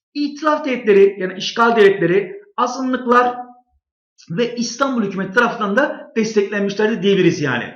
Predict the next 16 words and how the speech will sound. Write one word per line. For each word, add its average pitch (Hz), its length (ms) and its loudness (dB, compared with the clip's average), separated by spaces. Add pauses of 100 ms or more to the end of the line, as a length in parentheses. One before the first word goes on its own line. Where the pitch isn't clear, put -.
(280)
Peki 311 220 -4
baktığımız 285 500 -2
zaman 285 300 -2
milli 311 360 -2
mücadelenin 262 540 0
kazanmasında 233 880 -2 (120)
zararları 226 520 2
olmuş 208 320 0
mudur 233 260 -2
ya 214 100 4
da 220 240 -4
uzamasında? 208 680 -2 (180)
Elbette 196 380 2
olmuştur 208 380 0
arkadaşlar 170 360 0
yani. 117 280 -2